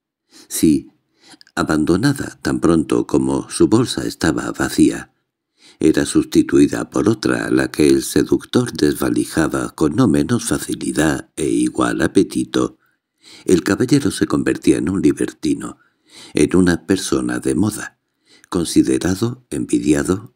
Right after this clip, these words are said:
respetado, admirado, profundamente reverenciado, que gozaba del pleno favor de los poderosos y de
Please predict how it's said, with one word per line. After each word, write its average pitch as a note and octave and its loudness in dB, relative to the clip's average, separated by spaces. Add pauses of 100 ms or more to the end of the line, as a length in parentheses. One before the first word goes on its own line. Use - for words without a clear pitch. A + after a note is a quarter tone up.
(100)
respetado, - -4 (140)
admirado, C#2+ -4 (640)
profundamente G#2 2
reverenciado, C2 0 (480)
que D2+ 0
gozaba C#2+ 0
del B1+ 0
pleno A#1 -2
favor A2 0
de - 0
los C2+ -2
poderosos D#2+ -2
y C#2+ 2
de A#1 -2